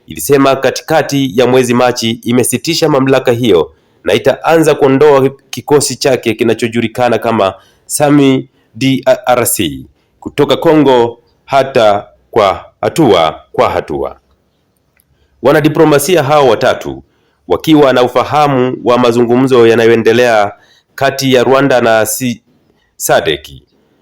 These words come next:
wamesab-, wamebainisha kwamba Rwanda imekubali ombi la askari wa kikosi hicho kupita nchini humo kwa ajili,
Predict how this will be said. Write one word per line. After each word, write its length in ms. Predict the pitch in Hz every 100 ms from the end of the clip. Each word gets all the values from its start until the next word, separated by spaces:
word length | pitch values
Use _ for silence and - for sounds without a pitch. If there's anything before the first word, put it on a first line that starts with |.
| _ -
wamesab-, 560 | 123 143 139 156 143 262 277 - _ - 262 -
wamebainisha 680 | 120 127 147 147 147 165 147
kwamba 520 | 151 107 78 71 - _ _ -
Rwanda 720 | 87 110 156 156 156 147 147 -
imekubali 640 | 131 127 120 139 139 139
ombi 260 | 131 143 135
la 120 | 127
askari 380 | 120 - 135 127
wa 160 | 120 117
kikosi 400 | 117 123 113 110
hicho 420 | 113 - 71 - _ -
kupita 400 | - 127 - -
nchini 460 | 120 113 127 107 101
humo 340 | 104 92 92 80 _ _
kwa 160 | - 104
ajili, 640 | 101 - 117 90 82 78